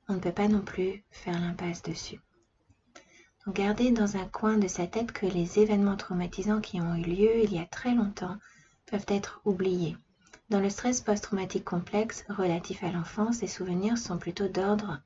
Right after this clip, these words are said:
émotionnel et on va parler de flashback émotionnel. Une chose à considérer,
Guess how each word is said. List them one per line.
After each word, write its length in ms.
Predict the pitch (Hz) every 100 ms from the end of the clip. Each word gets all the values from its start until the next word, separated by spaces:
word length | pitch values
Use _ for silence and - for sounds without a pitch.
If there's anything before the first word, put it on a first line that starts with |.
| -
émotionnel 840 | 202 208 202 - 180 165 175 208 - - - _ -
et 80 |
on 60 | 185
va 100 | 175
parler 360 | 175 165 185 190
de 120 | 170
flashback 840 | 175 - 185 180 - 175 - - _
émotionnel. 680 | 202 180 175 - 165 175 147 - _ _ _ _ _ _ _ _ _ _ _ _ _ _ -
Une 140 | 220
chose 200 | 180 277
à 100 | 262
considérer, 760 | 226 208 - 208 202 208 185